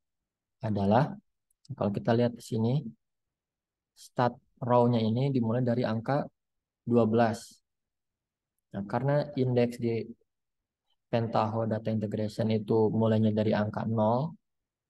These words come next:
maka ini dua belas dikurangi satu. Jadi dia mulai dari angka sebelas start row-nya itu. Untuk start column, dia ada di huruf D. Kalau kita angkakan berarti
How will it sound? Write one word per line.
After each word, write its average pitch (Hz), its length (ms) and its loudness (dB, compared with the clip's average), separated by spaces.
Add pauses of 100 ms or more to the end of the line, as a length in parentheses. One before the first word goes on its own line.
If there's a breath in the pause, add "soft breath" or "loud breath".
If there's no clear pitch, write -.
(840)
maka 101 160 -10
ini 123 160 2
dua 113 100 4
belas 127 140 -2
dikurangi 120 400 -2
satu. 127 400 -2 (160)
Jadi 107 240 -8
dia 120 160 2
mulai 117 240 0
dari 113 240 0
angka 110 360 -2 (140)
sebelas 120 760 0
start 107 400 -8
row-nya 110 340 0
itu. 107 180 -6 (2250)
Untuk 104 260 -10
start 101 320 -6
column, 127 560 2 (720)
dia 117 220 0
ada 110 500 -2
di 127 240 0
huruf 117 300 -2
D. 120 340 -2 (320)
Kalau 107 160 -8
kita 107 220 -6
angkakan 107 480 -4
berarti 117 260 -4